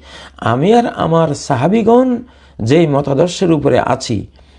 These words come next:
যে আমাদের পরিচয় শুধু মুসলিম, আমরা মুসলিম পরিচয় আছে, আমাদের আর কোনো পরিচয় আমরা নেই না।" এই, এই আমি আর আমার সাহাবীরা বিভিন্ন ক্ষেত্রে, আম,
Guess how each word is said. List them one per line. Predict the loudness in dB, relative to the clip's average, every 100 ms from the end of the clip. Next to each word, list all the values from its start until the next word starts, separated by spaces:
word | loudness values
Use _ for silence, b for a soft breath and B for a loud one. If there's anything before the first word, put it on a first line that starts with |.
| b -2
যে | 0
আমাদের | 2 2 2
পরিচয় | 2 0 2 0
শুধু | 0 0
মুসলিম, | -2 -2 -2 0
আমরা | 0 0
মুসলিম | 0 0 0 0 2
পরিচয় | 2 2 0
আছে, | -2 -2
আমাদের | -2 0 -2
আর |
কোনো | -2 -6
পরিচয় | -4 -4 0 0 0 -4 b b -8
আমরা | -2 0 0 -4 -8
নেই | -2 0 0
না।" | -2
এই, | -4 -4 -2 -2 -4 -2
এই | 0 0
আমি | 0 2 4
আর | 4
আমার | 2 0
সাহাবীরা | 0 -2 0 -2 -2 -4 b b -2
বিভিন্ন | 0 4 4 2
ক্ষেত্রে, | 2 0 2 0 0 B B B B
আম, | 0 0 2 0 -2 -4 -6 -6 -6 -6 -6